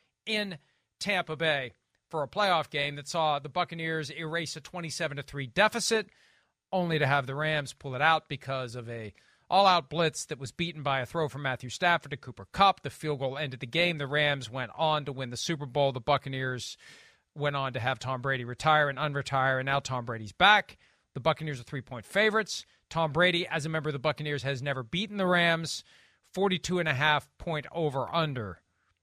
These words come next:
Both teams need this. We talked about this on P F T Live. Both teams need it, and arguably the Rams need it more.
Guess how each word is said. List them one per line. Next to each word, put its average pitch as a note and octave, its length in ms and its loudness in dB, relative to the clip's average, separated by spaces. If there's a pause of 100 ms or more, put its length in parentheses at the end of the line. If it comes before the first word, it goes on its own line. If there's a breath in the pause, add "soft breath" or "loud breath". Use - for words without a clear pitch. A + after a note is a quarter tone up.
(140)
Both G#3 260 8
teams B3+ 320 2
need G#3+ 200 2
this. E3 140 -2
We D#3+ 100 -2
talked F#3+ 240 6
about F3+ 120 4
this D#3+ 140 -4
on E3+ 100 0
P E3+ 140 0
F D3+ 100 2
T - 80 -6
Live. B2 300 0
Both A3 180 6
teams G#3 300 -2
need F3 180 0
it, E3+ 140 -2
and D#3+ 100 -8
arguably F#3+ 400 2
the E3 80 -2
Rams E3 320 0
need D3+ 160 -2
it C#3+ 100 -4
more. C3+ 380 -6